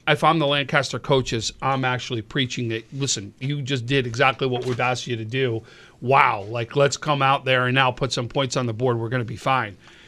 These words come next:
And, you know, running back Cody Phillips, huge for Lancaster. I mean, he was big also in this game,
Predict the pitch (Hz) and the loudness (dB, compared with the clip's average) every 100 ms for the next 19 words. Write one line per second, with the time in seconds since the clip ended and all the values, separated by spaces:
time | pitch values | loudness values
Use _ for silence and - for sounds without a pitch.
0 | - - 139 135 - 147 123 113 - 143 | -14 0 2 2 2 2 2 -2 -2 4
1 | 165 180 143 131 127 - 160 131 - 143 | 6 6 4 2 2 0 2 2 2 2
2 | 120 104 - - - 117 - 156 131 110 | 2 -2 -8 -10 -12 -10 0 2 2 0
3 | - 123 113 120 113 - 95 - 101 101 | -4 -2 0 2 0 -4 -8 -6 -6 -4
4 | 117 117 135 143 135 120 139 127 127 120 | -2 0 2 2 0 -2 0 0 0 0
5 | 123 127 120 117 113 - 123 117 | 0 0 0 0 -2 0 0 0